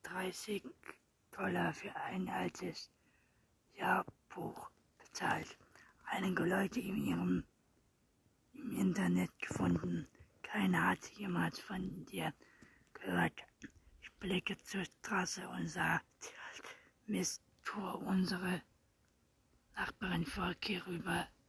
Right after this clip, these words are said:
die gerade ihre Haustür abschloss, während ihr, während ihr Urlaub Pasta-Titel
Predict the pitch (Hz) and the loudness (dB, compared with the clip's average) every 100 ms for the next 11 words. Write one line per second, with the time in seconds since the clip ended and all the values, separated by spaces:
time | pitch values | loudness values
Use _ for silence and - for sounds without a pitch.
0 | _ - 196 - - 165 175 175 - 165 | _ -6 -6 0 0 4 4 2 0 2
1 | 196 180 180 208 196 - - 226 - - | 2 2 2 2 2 0 0 0 2 0
2 | - - - - - - - 180 - - | -2 -6 -8 -12 -12 -8 -4 0 0 -2
3 | 139 - - - - 220 202 190 240 180 | -8 -12 -12 -14 -6 -4 -2 -4 -4 -2
4 | - - - - - _ 466 - - - | -2 -6 -14 -20 -20 _ -18 -18 -20 -20
5 | - _ _ _ - - - - - - | -20 _ _ _ -20 -20 -14 -14 -14 -20
6 | _ - - 175 185 - - 185 - - | _ -16 -6 -2 0 0 -4 -4 -6 -8
7 | - - - 185 190 196 196 - - - | -12 -8 -2 0 2 0 0 -6 -14 -20
8 | - _ - - - - - 196 - 208 | -20 _ -20 -20 -20 -16 -10 -10 -6 -2
9 | 196 175 - - 202 185 196 185 | -2 -4 -10 -14 -12 -6 -4 -4